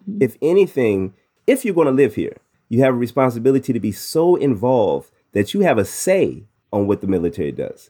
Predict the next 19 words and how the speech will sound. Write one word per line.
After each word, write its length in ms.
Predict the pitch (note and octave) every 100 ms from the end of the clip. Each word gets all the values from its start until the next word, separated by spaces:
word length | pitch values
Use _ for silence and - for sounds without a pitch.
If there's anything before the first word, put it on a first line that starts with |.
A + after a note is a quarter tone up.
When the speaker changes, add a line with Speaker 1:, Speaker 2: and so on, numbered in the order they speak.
| _
Speaker 2:
You 120 | B2+ E3
have 120 | C3+
a 40 |
say 400 | G#2+ - D#3+ E3 D#3
Speaker 1:
Mm-hmm. 100 | A#2
Speaker 2:
on 160 | A2
if 200 | - A#2 - _ -
they're 160 | A2 G2+ A2+
going 140 | A2 A2
to 180 | A2+ F#2+
pull 220 | - C#3
funding 560 | G#2+ A#2+ A2 G#2+ G2 F#2+ _ _
from 360 | _ - G#2+ G2+
Iraq 340 | G2+ G#2 G2 G#2
and 80 | F#2
starve 360 | - G#2 F#2+
millions 340 | G2 G2 F#2+ F2+
of 100 | E2
people, 480 | A2 F#2+ F2+ E2